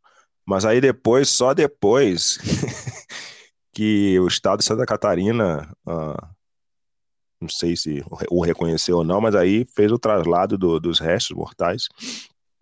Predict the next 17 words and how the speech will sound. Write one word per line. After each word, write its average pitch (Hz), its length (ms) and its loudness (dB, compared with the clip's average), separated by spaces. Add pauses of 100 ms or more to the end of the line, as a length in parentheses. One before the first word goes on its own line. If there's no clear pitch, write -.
(400)
é, 87 360 -4 (1000)
pra, 85 440 2 (180)
pra 87 160 -2
Florianópolis, 82 760 0
né? - 120 -10
Ou - 80 -20 (340)
seja, 92 240 2
até 117 180 2
depois 131 300 2
de 113 80 2
morto. 98 420 0
<laughs> - 40 -6 (2250)
Até 151 160 4
depois 156 300 4
de 127 80 6
morto. 113 460 4
<laughs> 107 60 -2